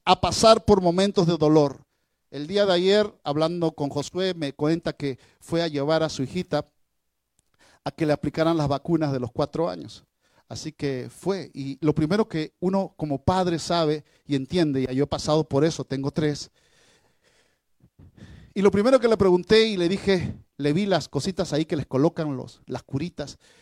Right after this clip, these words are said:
en el brazo a la niña, y le dije, "¿Y tu hijita lloró?".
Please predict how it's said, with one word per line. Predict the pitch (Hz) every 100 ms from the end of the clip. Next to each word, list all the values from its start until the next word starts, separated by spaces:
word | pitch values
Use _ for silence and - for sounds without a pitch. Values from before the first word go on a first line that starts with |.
| _
en | 127 127
el | 127
brazo | 160 - 139
a |
la | 127 127
niña, | 170 160 147 - _ _
y | 151
le | 143 151
dije, | 185 175 139 - _ _ _ _
"¿Y | 180 156
tu | 160
hijita | 156 196 220 240
lloró?". | 214 170 151 220 208